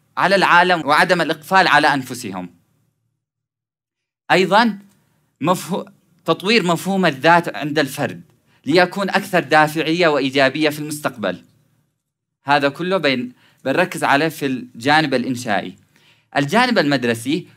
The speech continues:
هو عمل برامج توعوية للمدرسة وللمدرسين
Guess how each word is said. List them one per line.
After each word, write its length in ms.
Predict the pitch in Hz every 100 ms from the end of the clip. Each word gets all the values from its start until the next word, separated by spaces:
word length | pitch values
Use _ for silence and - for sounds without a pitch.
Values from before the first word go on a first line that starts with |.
| -
هو 420 | 180 202 143 156 - -
عمل 380 | 156 185 151 151
برامج 500 | 139 135 165 190 151
توعوية 640 | - 123 117 131 147 156
للمدرسة 640 | 160 151 170 123 104 - 92 _ _ _ _ _ _ _ _ _ _ _ _ _ -
وللمدرسين 1000 | 165 196 196 165 151 131 120 95 87